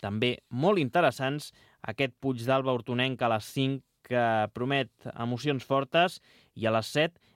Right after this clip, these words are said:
Riudebitlles Molanta. D'aquí també sortirà una altra semifinal, les semifinals que es disputaran el dissabte següent, el dia catorze de juny.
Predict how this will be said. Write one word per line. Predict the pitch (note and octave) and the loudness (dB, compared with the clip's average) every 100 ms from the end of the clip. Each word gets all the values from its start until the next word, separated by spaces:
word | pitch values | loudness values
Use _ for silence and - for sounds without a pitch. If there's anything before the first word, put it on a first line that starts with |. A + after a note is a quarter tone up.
| - | -8
Riudebitlles | A#2+ B2 A#2 B2+ D3 D#3 D3+ | -2 2 2 0 0 2 2
Molanta. | C3+ B2 B2 A2 G#2+ | 2 2 0 0 -8
D'aquí | G2 G2+ B2+ B2+ | -8 -10 -6 -4
també | B2+ A2+ B2 | -2 -2 -2
sortirà | B2+ A#2+ A2+ A2+ B2 B2 - | -2 -8 -4 0 0 -2 -6
una | B2+ B2 | -4 -2
altra | B2 C3+ | -2 -2
semifinal, | B2 B2 A2 A#2 A#2 A2 G2 | -4 -4 -6 -2 -2 -2 -4
les | G#2 | -10
semifinals | A2 A2 A2 A#2 A#2+ | -8 -8 -4 -2 -2
que | C3 | -6
es | A#2 | -10
disputaran | A2 B2+ A#2+ A#2+ B2 - - _ - | -10 -6 -2 -2 -2 -6 -20 _ -8
el | G#2+ | -4
dissabte | A#2 - - - | -2 -2 -4 -2
següent, | C3+ - A#2+ C3 G#2 | -2 0 0 0 -2
el | G2 G#2+ | -4 -6
dia | B2+ C3+ C3 - | 0 0 0 -2
catorze | A#2+ G#2+ B2+ B2 C3+ C#3 _ _ - _ | -2 0 -2 0 0 -2 _ _ -20 _
de | A2+ A2+ B2 | -6 0 0
juny. | A#2 A2+ | 0 -4